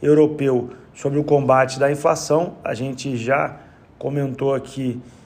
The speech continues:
que acredita que os cortes na Europa virão primeiro que nos Estados Unidos e, obviamente, é, isso precisa ser confirmado, isso ainda é só uma,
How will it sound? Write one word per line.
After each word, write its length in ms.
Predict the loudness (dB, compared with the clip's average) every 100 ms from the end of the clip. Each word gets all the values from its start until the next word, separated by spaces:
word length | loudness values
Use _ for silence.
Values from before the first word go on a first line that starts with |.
| -20 -20
que 160 | -6
acredita 800 | -6 -4 -6 -4 -4 -4 -2 -2
que 240 | -2 -8 -6
os 100 | -6
cortes 680 | -2 -2 -2 -6 -8 -8 -8
na 180 | 0 4
Europa 380 | 6 4 2
virão 320 | -2 0 0 0
primeiro 480 | -4 0 0 0
que 100 | -2
nos 120 | -8 0
Estados 200 | 0 0
Unidos 380 | -2 -4 -6 -16 -20 _ -20 -20 _ -20 -20 -14
e, 140 | 0 2
obviamente, 600 | 4 0 -2 -6 -8 -16 -20 -20 -20 -12
é, 340 | -2 2 2 2
isso 220 | -2 -6
precisa 220 | -6 -4
ser 120 | -4
confirmado, 640 | -6 -6 -6 -2 2 2 0
isso 160 | -4
ainda 220 | -6 -4
é 20 | -6
só 160 | -6
uma, 240 | -8 -8